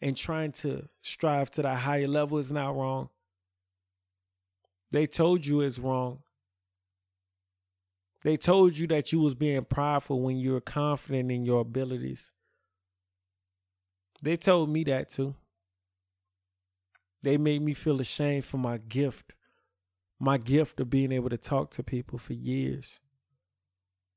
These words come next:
my gift of being able to communicate with people. I was ashamed of this for years. I was scared. I used to be nervous. People know me. Y'all know I ain't.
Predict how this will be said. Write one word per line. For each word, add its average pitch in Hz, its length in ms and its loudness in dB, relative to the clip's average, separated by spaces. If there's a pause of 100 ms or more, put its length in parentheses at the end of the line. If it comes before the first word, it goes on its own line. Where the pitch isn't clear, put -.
(140)
my 127 140 0
gift 156 380 4
of 139 80 0
being 147 240 4
able 135 160 0
to 135 80 -4
communicate 135 680 -2
with 131 180 -6
people. 127 420 -6 (420)
I 143 100 2
was 151 160 2
ashamed 147 500 0
of 123 120 0
this 127 360 -8 (240)
for - 180 -6
years. 147 680 -4 (1500)
I 127 80 -2
was 139 120 -2
scared. 156 440 2
I 131 40 2
used 143 180 0
to 139 40 -6
be 127 140 2
nervous. 120 600 0 (2250)
People 160 320 2
know 123 220 2
me. 127 140 -2
Y'all 180 260 -4
know 117 180 4
I 110 120 0
ain't. 113 280 -4